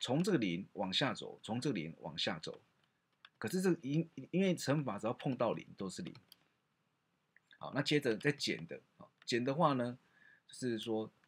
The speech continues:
从这边，好，往斜着走，哎，一旦斜到这边的时候就碰到零。好，那接着呢，再碰到零，再碰到零，好，就减掉三个零。所以对角线相乘其实也不是什么复杂的公式，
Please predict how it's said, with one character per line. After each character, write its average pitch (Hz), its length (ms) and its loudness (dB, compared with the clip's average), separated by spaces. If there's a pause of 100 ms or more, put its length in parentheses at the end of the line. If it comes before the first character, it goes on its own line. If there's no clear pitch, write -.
(120)
从 135 280 2
这 175 180 4
边， 127 400 0
好， - 160 -12 (320)
往 101 160 -2
斜 110 200 2
着 117 100 -2
走， - 320 -6 (280)
哎， 175 180 -4
一 190 80 -4
旦 196 180 6
斜 143 240 4
到 160 100 8
这 160 160 2
边 139 140 0
的 117 80 -2
时 113 80 -2
候 113 60 2
就 110 80 -6
碰 113 180 -4
到 98 160 0
零。 80 160 -6 (1000)
好， - 180 -20
那 123 100 -2
接 143 160 4
着 131 120 2
呢， 101 140 -2 (220)
再 139 160 2
碰 139 240 -2
到 120 160 2
零， 58 180 -4 (100)
再 107 100 -6
碰 101 220 -4
到 90 160 -2
零， - 120 -10 (260)
好， 82 80 -16
就 98 140 -6
减 92 180 -8
掉 92 180 -2
三 90 200 -4
个 85 80 -8
零。 - 120 -12 (1400)
所 - 160 2
以 160 40 4
对 170 220 6
角 113 160 4
线 151 180 2
相 123 220 0
乘 82 260 -8
其 104 240 -2
实 87 320 -6
也 92 100 -4
不 95 140 -8
是 110 160 -6
什 95 100 -6
么 90 100 -2
复 104 220 -6
杂 62 220 -12
的 80 80 -10
公 80 240 -6
式， - 180 -14